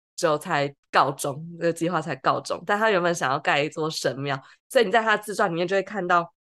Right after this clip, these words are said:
很多我们在读希腊戏剧史的时候看过的，的，的人、的神、的剧的那些名字全部都出现，什么伊底帕斯王、安蒂冈尼啊，全部都会出现在那边。就是他是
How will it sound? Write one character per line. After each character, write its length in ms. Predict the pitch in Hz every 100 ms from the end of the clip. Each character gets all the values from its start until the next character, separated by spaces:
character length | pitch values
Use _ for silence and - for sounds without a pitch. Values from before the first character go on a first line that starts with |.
| _
很 320 | - 185 151
多 240 | 143 185 190
我 40 |
们 160 | 156 143
在 200 | 185 175
读 200 | 175 143
希 300 | 139 - 170
腊 160 | 170 165
戏 220 | - 147
剧 260 | 139 151
史 260 | 143 - -
的 160 | - 107
时 220 | - -
候 280 | 160 147 - - _ _
看 240 | - 190 151
过 180 | 175
的， 320 | 147 87 - - _ _ _ _ _ _
的， 420 | 151 127 95 - - _ _
的 420 | 160 143 135 - _ _
人、 400 | 175 151 165 185
的 160 | 170
神、 580 | 185 - - 160 147 170
的 240 | 165 151 175 -
剧 320 | - 214 - 220 - - 233
的 100 | - 214 233 233 208
那 120 | 233
些 300 | 226 208 208 - - -
名 300 | 202 175 190
字 120 | 208
全 120 | 202 214
部 80 |
都 80 | 214
出 160 | 220 214
现， 160 | 220
什 80 | 214
么 80 | 165
伊 140 | 220
底 200 | 226 180
帕 200 | 160 208
斯 260 | 190 - 190
王、 160 | 165 151
安 260 | 175 196
蒂 160 | 196 196
冈 260 | 185 175
尼 220 | 185 151 143
啊， 160 | 143
全 440 | 151 - 175 156 175
部 160 | 202
都 100 | 180
会 120 | 170 175
出 120 | 180
现 140 | 170
在 120 | 165 160
那 80 |
边。 180 | 147 151
就 80 | 156
是 80 | 190
他 140 | 180
是 220 | 180 190